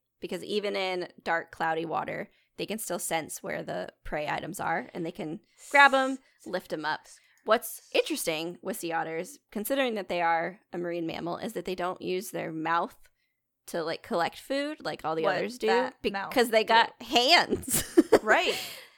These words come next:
Speaker 1: They use their hands instead, and that's unique to them among marine mammals.
Speaker 2: You said sensitive whiskers, and that sounds like a porn store. Also, their hands are adorable.
Speaker 1: <laughs>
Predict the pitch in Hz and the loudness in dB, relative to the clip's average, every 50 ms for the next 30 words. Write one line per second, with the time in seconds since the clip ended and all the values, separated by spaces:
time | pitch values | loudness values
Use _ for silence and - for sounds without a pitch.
0 | _ - 277 285 311 339 330 294 294 381 - 554 539 339 220 226 214 226 - - | _ -6 -2 0 2 2 2 2 2 2 4 4 4 4 2 -2 -4 -4 -2 2
1 | 440 453 294 - - - - _ - - 202 196 196 202 - 262 196 185 180 160 | 4 6 6 6 4 0 -6 _ -10 -6 -4 -2 -2 -2 -2 -4 -4 -2 -4 -4
2 | - - - - - 220 175 170 160 165 170 170 165 180 180 180 202 214 220 - | -6 -10 -14 -10 -8 -4 -4 -4 -4 -4 -6 -6 -6 -6 -6 -8 -10 -10 -10 -8
3 | - 320 302 294 330 359 269 - - - - - - _ _ _ _ _ _ _ | -6 -4 -2 -2 0 -2 -2 -4 -6 -8 -10 -14 -20 _ _ _ _ _ _ _
4 | _ _ _ _ - - 226 - 302 294 277 311 277 254 247 240 220 220 196 185 | _ _ _ _ -12 -10 -8 -6 -6 -6 -6 -6 -8 -8 -6 -6 -6 -4 -2 -2
5 | 185 190 - - 190 185 185 185 190 - - - 190 190 180 180 160 - - - | -2 -2 -4 -6 -6 -6 -6 -6 -8 -10 -8 -6 -6 -4 -2 -2 -4 -4 -6 -8
6 | 196 202 208 202 226 226 - 202 175 170 170 180 - - 175 160 156 151 143 143 | -12 -10 -10 -8 -8 -8 -6 -4 -4 -4 -4 -8 -8 -6 -4 -2 0 0 0 -2
7 | - - _ _ _ _ _ _ _ _ _ _ _ _ _ _ - - 196 196 | -4 -8 _ _ _ _ _ _ _ _ _ _ _ _ _ _ 0 2 4 4
8 | 196 196 - - 185 170 156 151 147 127 120 139 - _ _ _ _ _ _ _ | 4 2 0 0 0 2 2 2 2 0 0 -4 -8 _ _ _ _ _ _ _
9 | _ _ - - - - - - 214 202 196 190 190 139 139 - - - - - | _ _ -20 -20 -20 -20 -12 -8 -8 -6 -6 -8 -10 -12 -14 -14 -14 -12 -12 -12
10 | - - - - - - - - - - - 220 _ _ _ _ _ - - - | -12 -12 -12 -12 -12 -14 -14 -14 -16 -16 -18 -20 _ _ _ _ _ -20 -20 -20
11 | - | -10